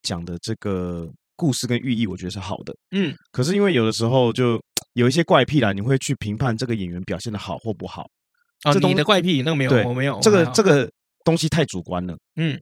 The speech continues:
Speaker 1: 这东西太主观了。那我自己个人认为啊，我没有要去这个冒犯任何人的意思哦。我先说哦，
Speaker 2: 哦。
Speaker 1: 这是我个人自己觉得有哦。
Speaker 2: 嗯。
Speaker 1: 这语音的表现啊，就是我觉得普普通通啦。
Speaker 2: 你说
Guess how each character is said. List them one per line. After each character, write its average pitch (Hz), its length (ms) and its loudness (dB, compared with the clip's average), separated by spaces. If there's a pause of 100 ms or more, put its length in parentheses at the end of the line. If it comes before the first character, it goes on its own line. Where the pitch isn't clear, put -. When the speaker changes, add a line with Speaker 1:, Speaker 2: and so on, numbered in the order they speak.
Speaker 1:
这 165 100 -6
东 156 60 0
西 151 60 0
太 156 100 2
主 101 140 -6
观 98 200 -6
了。 95 140 -6
那 151 100 0
我 127 460 2
自 240 160 -4
己 98 280 -4 (160)
个 214 140 6
人 117 220 2
认 143 220 2
为 82 160 -6
啊， 85 60 -6
我 120 140 2
没 165 140 2
有 156 140 2
要 160 160 4
去 - 280 2 (760)
这 175 80 0
个 135 180 4
冒 175 240 6
犯 185 200 4
任 202 260 6
何 139 180 4
人 143 140 4
的 151 80 4
意 202 200 4
思 135 240 0
哦。 131 320 8
我 131 80 2
先 180 200 4
说 185 240 4
哦， 160 80 6
Speaker 2:
哦。 165 40 4
Speaker 1:
这 165 80 2
是 196 60 2
我 143 240 4
个 254 220 6
人 160 200 2
自 226 140 0
己 143 240 0
觉 156 240 4
得 190 160 4
有 165 180 6
哦。 143 380 4 (320)
Speaker 2:
嗯。 131 80 -2
Speaker 1:
这 170 200 6
语 127 160 2
音 180 140 0
的 117 120 4 (100)
表 95 180 2
现 117 300 2
啊， 90 140 -6
就 123 100 -4
是 117 260 -2 (300)
我 104 80 -6
觉 123 100 2
得 117 60 -2
普 120 80 -2
普 107 80 -4
通 101 160 -6
通 98 140 -6
啦。 90 120 -8 (380)
Speaker 2:
你 143 80 -4
说 180 100 2